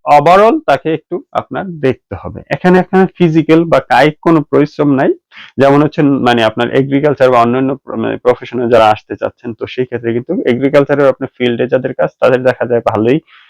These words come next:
সামারে প্রচুর গরম টরমের মধ্যে কাজ করতে হয়। এবং হচ্ছে যারা হচ্ছে প্যাকেজিং করেন সেটা আলাদা, কিন্তু হচ্ছে ডোমেস্টিকের ক্ষেত্রে আপনাদের জন্য সহজ। So যদি আপনাদের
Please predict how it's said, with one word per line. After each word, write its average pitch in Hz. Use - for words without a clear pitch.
সামারে 117
প্রচুর 120
গরম 113
টরমের 110
মধ্যে 107
কাজ 107
করতে 107
হয়। 107
এবং 113
হচ্ছে 113
যারা 113
হচ্ছে -
প্যাকেজিং 160
করেন 185
সেটা 120
আলাদা, -
কিন্তু 120
হচ্ছে 127
ডোমেস্টিকের 143
ক্ষেত্রে 147
আপনাদের 127
জন্য 113
সহজ। 107
So -
যদি 160
আপনাদের 143